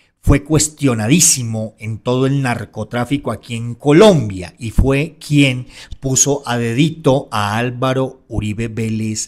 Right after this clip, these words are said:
en la aeronáutica civil. Por eso es que Miguel Uribe Turbay está en la política. Le están devolviendo el favorcito, Álvaro Uribe Vélez le devuelve el favorcito a Miguel Uribe Turbay porque fue el abuelo quien nombró a Álvaro Uribe Vélez, reitero,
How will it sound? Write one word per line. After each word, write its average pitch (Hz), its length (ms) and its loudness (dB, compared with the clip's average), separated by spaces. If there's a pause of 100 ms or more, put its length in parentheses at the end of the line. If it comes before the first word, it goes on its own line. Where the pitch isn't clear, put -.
en 107 220 -8
la 98 60 -6
aeronáutica 98 840 -4
civil. 247 440 4 (300)
Por 131 160 2
eso 139 220 2
es 156 120 2
que 160 140 0
Miguel 117 320 -4
Uribe 135 300 0
Turbay 151 580 2
está 110 460 -6
en 113 320 -8
la 113 180 -6
política. - 720 4 (240)
Le 123 120 -4
están 135 300 -2
devolviendo 139 560 -2
el 147 100 -2
favorcito, 147 840 -2
Álvaro 123 300 -2
Uribe 135 220 0
Vélez 139 240 0
le 135 160 -4
devuelve 117 380 -6
el 143 80 -2
favorcito 165 720 0
a 143 40 -2
Miguel 123 260 -8
Uribe 143 240 -2
Turbay 170 440 2
porque 156 320 -2
fue 127 360 -6
el 131 160 -8
abuelo 160 540 -2
quien 123 240 -10
nombró 113 340 -6
a 127 40 -2
Álvaro 123 240 -8
Uribe 139 240 -2
Vélez, 147 320 -2
reitero, 147 540 -2